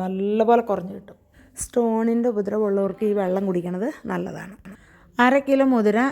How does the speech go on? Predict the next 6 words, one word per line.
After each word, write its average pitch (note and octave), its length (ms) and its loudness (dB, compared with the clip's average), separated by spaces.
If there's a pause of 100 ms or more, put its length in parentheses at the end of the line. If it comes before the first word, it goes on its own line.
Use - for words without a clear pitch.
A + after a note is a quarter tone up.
(140)
ഞാൻ G#3+ 140 0 (240)
വേറൊരു A#3 340 2
രൂപത്തിൽ F#3+ 320 0 (200)
കുക്ക് F3+ 200 -6
ചെയ്യാനായിട്ട് F#3+ 440 0
പോവാണ്. F3+ 320 -2